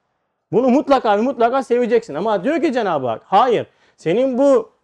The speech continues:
muhabbetin fıtri, senden istediğim cüzi ihtiyarını kullanaraktan, seçim yaparaktan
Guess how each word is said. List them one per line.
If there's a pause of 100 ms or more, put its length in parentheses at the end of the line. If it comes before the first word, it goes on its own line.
muhabbetin
fıtri, (160)
senden
istediğim (320)
cüzi (100)
ihtiyarını (140)
kullanaraktan, (720)
seçim
yaparaktan